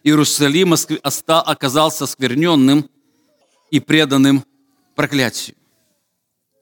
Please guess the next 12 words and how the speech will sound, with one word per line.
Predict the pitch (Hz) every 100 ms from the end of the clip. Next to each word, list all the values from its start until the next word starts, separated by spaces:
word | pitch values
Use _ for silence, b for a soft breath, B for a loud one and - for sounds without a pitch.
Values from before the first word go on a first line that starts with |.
| _ _
Поэтому | 165 170 185
молитва | 165 165 180 180
Даниила, | 160 151 165 185 185 160
просьба | 156 - 160 190 156 151
о | 156
восстановлении | 151 - 156 151 175 185
Иерусалима | 165 147 - 147 175 180 151 - _ _ _ _
непосредственно | 117 156 180 156 - 165 180 202 190 180
связана | 170 165 160 185 180 196 180
с | 185
исповеданием | - 180 151 143 175 190 208 196 165
грехов | 139 147 135 - 196 165